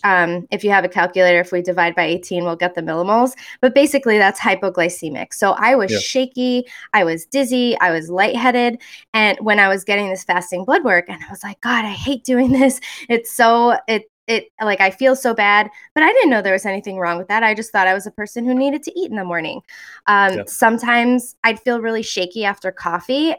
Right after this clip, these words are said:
Speaker 1: and kind of play it off that, like, "Oh, this is just because I had a lot of caffeine." But it didn't happen all the time,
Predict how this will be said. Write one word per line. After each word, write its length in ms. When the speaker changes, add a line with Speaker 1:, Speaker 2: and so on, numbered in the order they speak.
Speaker 1:
and 360
kind 180
of 120
play 200
it 60
off 300
that, 200
like, 380
"Oh, 460
this 180
is 160
just 220
because 240
I 60
had 180
a 60
lot 200
of 120
caffeine." 500
But 100
it 100
didn't 200
happen 300
all 140
the 100
time, 520